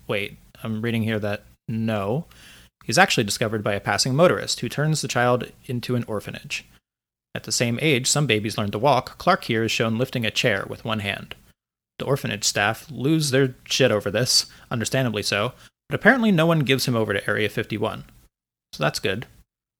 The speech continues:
The comic then gives us a rundown of his abilities. Years before power creep set in, these powers right now include leaping one-eighth of a mile over a twenty-story building, raising steel girders one-handed, beating an express train in a race,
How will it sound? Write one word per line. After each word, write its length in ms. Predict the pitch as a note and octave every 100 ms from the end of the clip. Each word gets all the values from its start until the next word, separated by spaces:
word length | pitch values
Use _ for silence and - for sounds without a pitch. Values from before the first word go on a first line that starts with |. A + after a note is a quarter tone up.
| _
The 40 | -
comic 320 | D3 E3 F3+
then 180 | E3 C#3+
gives 200 | C#3 B2+
us 120 | -
a 60 | G#2+
rundown 420 | B2+ A#2+ G2+ G#2
of 100 | A#2
his 100 | A#2
abilities. 560 | A2 C#3+ - - - - _ _
Years 220 | B2 B2 -
before 280 | G#2+ A2+
power 280 | G#2+ D3+ E3
creep 240 | - G#2+ -
set 160 | G#2
in, 260 | A2 C#3+ C3
these 180 | B2+ A#2
powers 340 | A#2+ A2 G#2+
right 180 | G#2+ G#2+
now 200 | B2+ A#2+
include 420 | G#2 - G#2+ B2+ - - _ _ -
leaping 260 | A2+ G#2+ G#2
one-eighth 280 | G2 G#2+
of 120 | A2+ A2+
a 40 |
mile 320 | A2 D3 G2+
over 160 | G2 G#2
a 60 |
twenty-story 460 | - A2 A2 A#2 A#2+
building, 420 | D#3+ C#3+ - B2+ - -
raising 240 | A#2 B2
steel 300 | A#2 - C#3+
girders 340 | B2+ D#3 C#3 -
one-handed, 480 | A2+ C3+ A2+ - - - _ -
beating 280 | G#2+ G#2 A#2+
an 100 | B2+
express 340 | - F#3 F3+
train 240 | - A#2
in 100 | G#2
a 60 | G#2+
race, 380 | D3+ - -